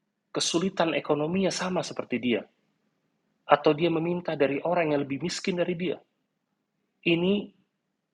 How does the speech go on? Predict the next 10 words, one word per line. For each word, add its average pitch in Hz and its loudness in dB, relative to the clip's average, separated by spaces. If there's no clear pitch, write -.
kalau - 0
seorang 170 4
melakukan 135 2
demikian, 120 -2
tentunya 120 -4
dia 143 -2
termasuk 113 -4
orang 127 2
yang, 139 0
orang 165 -4